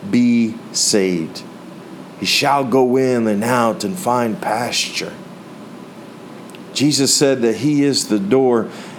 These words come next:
and that one must enter in in order to, to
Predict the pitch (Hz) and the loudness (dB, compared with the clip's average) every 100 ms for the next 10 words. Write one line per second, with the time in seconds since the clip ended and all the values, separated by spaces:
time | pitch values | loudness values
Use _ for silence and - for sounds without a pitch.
0 | - 107 107 113 107 110 131 147 143 131 | 0 2 4 4 2 2 2 2 2 2
1 | 123 120 - - - - - - 139 147 | 2 2 0 -2 -6 -16 -16 -2 0 2
2 | 120 123 127 - 147 147 131 120 120 117 | 2 2 0 0 2 2 2 2 0 0
3 | 92 135 143 135 127 127 123 113 - - | 2 2 4 4 2 2 0 0 -2 -14
4 | - - 123 104 | -14 -4 0 0